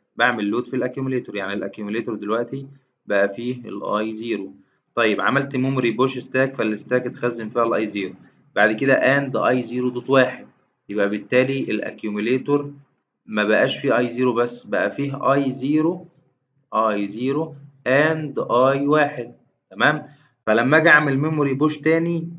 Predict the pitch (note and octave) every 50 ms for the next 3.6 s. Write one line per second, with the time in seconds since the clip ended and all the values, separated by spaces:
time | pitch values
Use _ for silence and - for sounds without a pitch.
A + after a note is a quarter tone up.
0 | - _ - G#2+ G#2+ B2 C#3+ D3+ D#3 D3+ D3 C#3+ D3+ E3 D#3+ C#3 C3+ D3+ D#3 D3+
1 | C#3 B2 - D3 D3+ D3 C#3+ C3 A#2 A2+ A2+ A2 - - - D3 D#3 D#3+ - -
2 | - - C#3 C3+ C3+ C#3+ D3+ D3+ D3+ C#3+ - D#3 D3+ D3+ C#3 C#3+ C#3+ - C#3+ -
3 | - - A#2 A2 G#2+ G#2 F#2+ - - G2 F#2 -